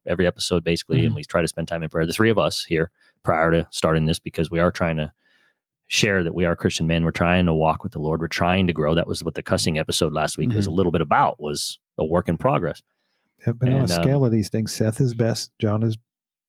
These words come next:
Speaker 2: second best, and I'm the worst.
Speaker 1: Yeah, I don't know about that, though. I feel
Speaker 2: <laughs> I'm
Speaker 1: like
Speaker 2: just
Speaker 1: I'm
Speaker 2: joking.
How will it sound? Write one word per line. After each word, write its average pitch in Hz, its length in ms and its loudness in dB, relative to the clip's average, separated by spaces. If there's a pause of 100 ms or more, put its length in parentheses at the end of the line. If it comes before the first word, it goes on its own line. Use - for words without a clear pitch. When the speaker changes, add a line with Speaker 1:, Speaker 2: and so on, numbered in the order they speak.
(140)
Speaker 2:
second 110 320 -2
best, 107 220 -2
and 107 100 -4
I'm 92 100 -10
the 92 80 -10
worst. 92 240 -10 (120)
Speaker 1:
Yeah, 113 560 4 (100)
I 127 100 2
don't 160 140 4
know 151 100 4
about 127 220 2
that, 135 220 0
though. 90 100 -4
I - 100 2
feel 110 120 0
Speaker 2:
<laughs> - 20 4
I'm - 20 4
Speaker 1:
like 127 80 2
Speaker 2:
just 113 140 2
Speaker 1:
I'm 104 60 -2 (120)
Speaker 2:
joking. - 240 -14